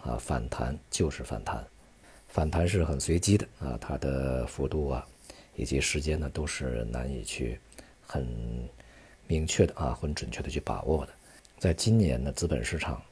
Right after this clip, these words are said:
这个恐怕呢，会是全年啊，疲弱的基调呢，会保持很长时间啊，大家呢，还是要有一个清醒的认识啊。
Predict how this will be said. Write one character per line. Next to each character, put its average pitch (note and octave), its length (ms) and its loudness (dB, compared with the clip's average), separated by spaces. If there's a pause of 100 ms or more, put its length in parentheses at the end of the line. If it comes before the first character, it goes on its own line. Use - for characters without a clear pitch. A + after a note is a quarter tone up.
这 B1 160 -4
个 A#1+ 380 -2
恐 - 240 -10
怕 C#2+ 220 -2
呢， A1+ 120 -6
会 C2 220 -4
是 B1 360 -4 (300)
全 F2 260 2
年 C#2 320 0
啊， - 140 -6 (380)
疲 - 160 0
弱 D2 240 4
的 C#2+ 100 -4
基 D#2+ 160 0
调 C#2+ 220 2
呢， B1 80 -4
会 C2+ 220 -2
保 - 200 -4
持 - 140 -4
很 - 160 -6
长 - 180 -6
时 - 140 -8
间 D#2+ 180 -2 (180)
啊， - 160 -6
大 - 140 -6
家 C2 140 -4
呢， A#1+ 120 -6
还 - 120 -6
是 C#2 140 -4
要 B1+ 220 -4 (340)
有 C#2+ 140 2
一 B1+ 80 2
个 C#2 80 2
清 - 160 0
醒 - 120 -2
的 A#1 100 -2
认 F#2 160 4
识 - 240 0 (100)
啊。 A#2 160 -4